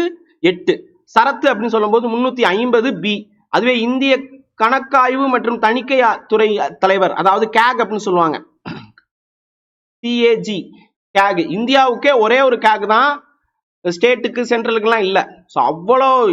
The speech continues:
எல்லாத்தையுமே ஆடிட்டிங் இவர் தான் பண்ணுவாரு. Comptroller and Auditor General. நூத்தி நாற்பத்தி எட்டு. நிறைய தடவை கேட்டிருக்காங்கப்பா, இதை வந்து மிஸ்ஸே பண்ணிடக்கூடாது. இந்தியாவின் தலைமை வழக்கறிஞர், அட்டார்னி ஜெனரல் அப்படின்னு சொல்லுவாங்க. சொலிசிட்டர் ஜெனரல் அவங்களுக்கு அசிஸ்டண்டா வந்து பாத்தீங்கன்னா இருப்பாங்க,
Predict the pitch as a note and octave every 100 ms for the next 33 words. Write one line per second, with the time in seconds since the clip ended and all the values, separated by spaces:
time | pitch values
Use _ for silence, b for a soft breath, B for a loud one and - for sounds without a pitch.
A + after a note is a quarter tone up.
0 | - D#3+ A3+ B3+ A#3+ A#3 C4 A3+ A#3+ A3
1 | A3 G3+ G#3 A3+ F#3+ E3 C#3 - _ _
2 | - G3+ A3+ A#3 B3+ A#3+ G3 G#3 G#3 F3
3 | E3 C3+ B2 - b - A#3 B3 A#3 G3+
4 | G#3+ A3+ F#3+ E3+ E3+ D#3 C3+ F3+ A#3 A#3+
5 | A#3+ B3 G#3+ A3 G#3 G3+ F3+ A3+ G#3+ F3+
6 | F3+ A#3 G3 G3+ - B3+ - F#3+ A3+ A#3
7 | E3+ D3 A#2+ A#2 A3+ B3+ B3 A#3+ - G#3+
8 | C4+ B3 G#3+ A3+ A#3+ A3 F#3 - b b
9 | - - C4 C4+ C4+ G3+ A3+ A3 A#3 F3
10 | - - - G3 G#3 F#3+ F3+ D3+ - G#3
11 | B3 C4 C4 G3 G#3 G#3 A#3+ A3+ G3+ F#3+
12 | F3+ F#3 A3 B3 A3 G#3 G3 G3+ F#3 F3+
13 | F#3 E3+ E3 D3